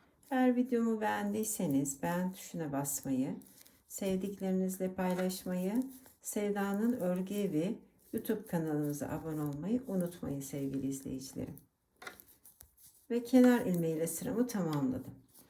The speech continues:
Şimdi örgümün üçüncü sırası arka yüzündeyim. Dört sıradan oluşan bir model bu. Şimdi kenar ilmeğimden sonra yine bakın buradaki düz olan ilmeğimi düz örüyorum.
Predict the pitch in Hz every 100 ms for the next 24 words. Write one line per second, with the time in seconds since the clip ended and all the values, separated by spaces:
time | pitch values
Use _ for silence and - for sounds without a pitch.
0 | - - - - 311 302 285 302 285 302
1 | 302 294 - 269 254 254 - 175 175 -
2 | 277 208 214 - 214 156 - 139 131 143
3 | 240 - - - - 247 302 311 - 202
4 | 185 208 262 165 147 - 143 143 139 139
5 | 139 139 135 135 196 262 - - - -
6 | - - - 277 262 285 277 285 233 220
7 | 208 202 202 202 202 - 196 196 185 180
8 | 185 240 226 214 202 202 226 - 220 208
9 | 180 170 165 160 160 180 220 - 190 190
10 | 156 139 127 123 120